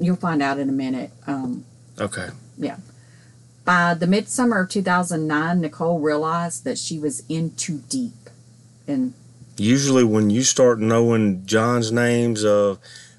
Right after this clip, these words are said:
Speaker 2: maybe some high profile
Speaker 1: Mm-hmm.
Speaker 2: people and things, you, you're in too deep.
Speaker 1: Mm-hmm.
Speaker 2: You need to go.
Speaker 1: Mm-hmm. She
Speaker 2: Like, you need to get out of town. Not go as in you need to be put to death.
Speaker 1: Right. Um, Nicole told her mother, Barbara,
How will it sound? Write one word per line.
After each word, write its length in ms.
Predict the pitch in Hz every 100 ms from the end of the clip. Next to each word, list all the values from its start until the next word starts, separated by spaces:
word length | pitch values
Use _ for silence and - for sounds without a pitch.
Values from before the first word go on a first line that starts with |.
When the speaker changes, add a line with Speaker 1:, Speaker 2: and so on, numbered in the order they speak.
| -
Speaker 2:
maybe 280 | 107 110 107
some 220 | 117 98
high 260 | - 110 107
profile 960 | - 113 110 117 113 117 117 117 -
Speaker 1:
Mm-hmm. 680 | - - - - _ _ -
Speaker 2:
people 520 | 123 123 117 120 120
and 100 | 113
things, 200 | 120 123 117
you, 320 | 113 120 123
you're 460 | 117 117 110 107 -
in 220 | 110 90
too 140 | 101
deep. 280 | 87 90 -
Speaker 1:
Mm-hmm. 180 | 160 151
Speaker 2:
You 240 | - 104
need 220 | 104 104 92
to 100 | 95
go. 260 | 95 92 - -
Speaker 1:
Mm-hmm. 340 | 143 156 170 196 - - _ - - - - -
She 120 | -
Speaker 2:
Like, 240 | 107 92
you 80 | 127
need 120 | 127
to 80 | 110
get 100 | 113
out 120 | 104 95
of 60 |
town. 360 | - 98 87 87 -
Not 380 | 107 104 - -
go 220 | 107 95
as 120 | 90 92
in 120 | 92
you 80 | 95
need 160 | 92
to 60 | 87
be 260 | 87 - - _ - _
put 140 | - 180
to 80 | 175
death. 280 | - - - - - -
Speaker 1:
Right. 380 | 262 202 - - - - - - - -
Um, 240 | 196 190 180
Nicole 320 | 190 196 202
told 260 | 208 202 190
her 100 | 180
mother, 220 | 175 165
Barbara, 640 | 160 160 175 208 208 202